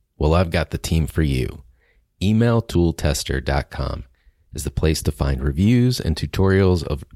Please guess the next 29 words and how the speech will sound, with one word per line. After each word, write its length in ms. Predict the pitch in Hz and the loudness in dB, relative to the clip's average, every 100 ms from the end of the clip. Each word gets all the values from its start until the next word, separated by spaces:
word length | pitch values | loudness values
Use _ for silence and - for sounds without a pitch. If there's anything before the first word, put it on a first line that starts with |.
| - | -6
newsletter 500 | 104 107 113 107 101 | -4 -2 0 0 0
services 600 | - 95 95 110 87 - | 0 2 2 2 0 0
like 240 | 65 - | -4 -6
ActiveCampaign, 1040 | - - - 82 - 71 67 - 110 104 101 - - _ - | -6 -6 -4 -6 -2 -4 0 0 2 2 -2 -12 -20 _ -2
MailChimp, 540 | 107 110 - 104 98 _ _ _ | 0 0 0 0 0 _ _ _
GetResponse, 840 | 107 - 104 98 - 80 82 76 - | -2 0 0 -2 -2 0 0 -2 -6
and 220 | 78 73 | -2 2
many 180 | 85 95 | 2 4
more. 380 | 87 69 - - _ _ _ _ - - | 2 0 -4 -12 _ _ _ _ -10 0
Download 380 | 104 120 110 | 2 4 4
their 140 | 90 85 | 4 2
free 360 | - 120 143 | 2 2 2
comparison 560 | - - 107 101 98 95 | 0 -2 0 2 0 -4
spreadsheet 560 | - 87 - - 73 - | 0 -2 -2 -4 -4 -4
that 80 | |
will 100 | - | -2
help 240 | 92 92 95 | 0 0 0
you 80 | 90 | 0
find 440 | - 80 78 76 - - | 0 2 0 -2 -6 -6
the 100 | 87 | -4
best 420 | - 107 - - - | 0 0 0 -10 0
email 300 | 95 95 90 | 4 4 4
marketing 400 | 85 82 80 80 | 4 2 0 0
service 400 | - 73 71 - | 0 0 0 -2
among 420 | - 76 78 78 - _ | 0 2 2 0 -4 _
many 280 | 80 90 92 | 2 4 2
providers. 680 | - 78 71 60 - - - _ - _ _ | 0 0 -2 -4 -10 -16 -18 _ -20 _ _
Just 440 | 98 104 - - | 0 2 -2 -6
Google 520 | - 101 76 71 80 | 2 2 2 0 0